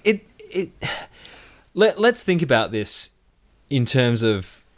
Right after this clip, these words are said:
costs and losses.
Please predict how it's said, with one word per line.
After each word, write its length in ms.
costs 640
and 600
losses. 800